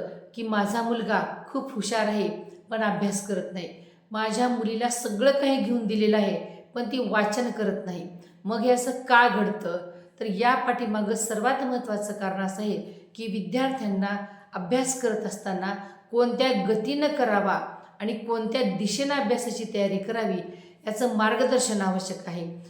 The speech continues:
आणि जोपर्यंत त्यांना आपल्या अभ्यासाची दिशा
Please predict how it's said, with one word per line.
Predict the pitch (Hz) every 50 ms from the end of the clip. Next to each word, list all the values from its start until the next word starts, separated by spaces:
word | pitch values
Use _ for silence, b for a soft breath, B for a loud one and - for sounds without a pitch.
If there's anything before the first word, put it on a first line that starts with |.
| B B B B
आणि | - 214 220 240 254 262
जोपर्यंत | 214 180 - 240 247 240 247 - 277 277 285 285 - - 254 254
त्यांना | - 220 208 196 196 214 214 226 226 - - - - - -
आपल्या | 185 196 196 - 233 254 254
अभ्यासाची | 226 202 196 180 165 170 208 226 226 214 220 214 208 214 240
दिशा | 214 185 170 165 208 196 - - 294 262